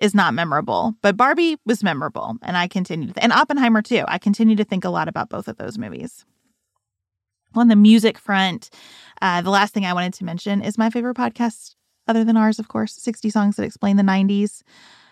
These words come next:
I have enjoyed this podcast so much. I have enjoyed the people in my life who enjoy it as well. It's a fun thing to talk about. It's a fun thing to listen to.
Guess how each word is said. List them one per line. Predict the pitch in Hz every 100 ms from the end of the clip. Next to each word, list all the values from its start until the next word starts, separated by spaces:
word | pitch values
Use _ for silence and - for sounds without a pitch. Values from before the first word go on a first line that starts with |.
| _ _ _ _ _ -
I | 285
have | 339 392
enjoyed | 339 208 175
this | 180 -
podcast | 170 160 170 165 -
so | - - 185 180
much. | 196 165 165 -
I | 170
have | 185 190
enjoyed | 190 190 175 170
the | 180
people | - 202 185 170
in | 190
my | 170
life | 170 185 -
who | 196
enjoy | 196 208 202
it | 220 -
as | 185 180
well. | 170 175 196 214
It's | 185 170
a |
fun | - 196 202
thing | 202 190
to |
talk | 180 180 185
about. | 202 196 196 180
It's | -
a |
fun | - 190 190
thing | 208 196
to |
listen | 180 185 196 190
to. | 190 185 180